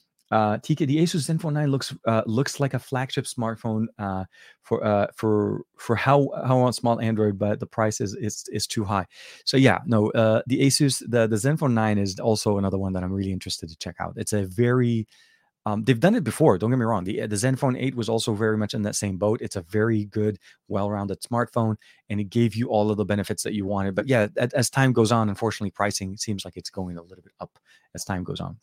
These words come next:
So for sure. Oh my God, <laughs> Joe. Joe finally got it. Yeah. It's a simple process, Joe. Simple, easy process.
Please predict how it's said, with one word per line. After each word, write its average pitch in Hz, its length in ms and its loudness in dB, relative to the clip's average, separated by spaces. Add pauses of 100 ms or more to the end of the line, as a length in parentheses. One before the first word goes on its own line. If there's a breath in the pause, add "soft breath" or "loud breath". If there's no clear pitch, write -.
(1080 loud breath)
So 110 180 -2
for 110 140 -2
sure. 92 400 -4
Oh 107 380 0
my 95 160 -8
God, 95 320 -6
<laughs> - 840 4
Joe. 196 160 8 (160)
Joe 151 240 10
finally 135 380 2
got 131 300 0
it. 127 200 -4
Yeah. - 300 -4 (760 loud breath)
It's 254 100 4
a 359 80 12
simple 370 340 8
process, 269 460 8
Joe. 101 440 2
Simple, 240 720 4
easy 143 320 6
process. - 600 4